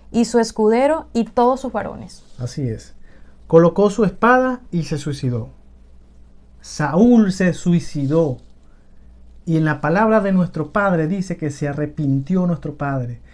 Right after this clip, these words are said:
Speaker 2: que se apartó su misericordia de él. Está muy claramente, claramente, que el suicidio no es grato ante el Padre, que mi Padre se apartó de Saúl y Saúl se suicidó.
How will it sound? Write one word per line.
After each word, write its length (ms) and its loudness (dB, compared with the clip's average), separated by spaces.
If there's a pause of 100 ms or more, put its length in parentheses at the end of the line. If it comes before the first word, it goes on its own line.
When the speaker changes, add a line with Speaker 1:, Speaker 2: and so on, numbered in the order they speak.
Speaker 2:
que 120 -4
se 140 0
apartó 540 0
su 140 -6
misericordia 600 -4
de 200 -2
él. 120 -8 (1120)
Está 300 -8
muy 220 0
claramente, 840 -2 (1120)
claramente, 840 0 (560)
que 120 0
el 140 2
suicidio 760 0
no 120 0
es 120 -4
grato 360 -2
ante 180 -4
el 60 -4
Padre, 340 -6
que 100 -4
mi 100 -2
Padre 320 2
se 160 -4
apartó 420 -4
de 60 -4
Saúl 360 -4
y 100 -4
Saúl 520 0
se 120 -6
suicidó. 500 -6